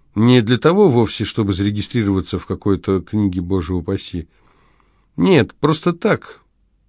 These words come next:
На всякий случай. Фамилия эта очень подходит к вашему костюму. Ни один человек не заподозрит, что некий Людвиг Лемпке передаёт информацию. Лемпке? Лемпке.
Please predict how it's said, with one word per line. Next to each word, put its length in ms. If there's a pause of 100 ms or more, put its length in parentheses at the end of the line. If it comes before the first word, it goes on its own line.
(920)
На 260
всякий 320
случай. 480 (680)
Фамилия 440
эта 180
очень 320
подходит 400
к 60
вашему 340
костюму. 460
Ни 100
один 340
человек 460 (480)
не 140
заподозрит, 580
что 180
некий 280
Людвиг 440
Лемпке 560 (340)
передаёт 480
информацию. 800 (460)
Лемпке? 840 (400)
Лемпке. 1000